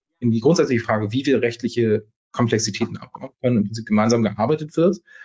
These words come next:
um mit solchen Standards die Arbeit zu erleichtern.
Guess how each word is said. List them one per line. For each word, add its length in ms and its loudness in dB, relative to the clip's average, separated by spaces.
um 640 4
mit 240 2
solchen 200 4
Standards 320 0
die 100 0
Arbeit 180 -4
zu 120 -2
erleichtern. 520 -6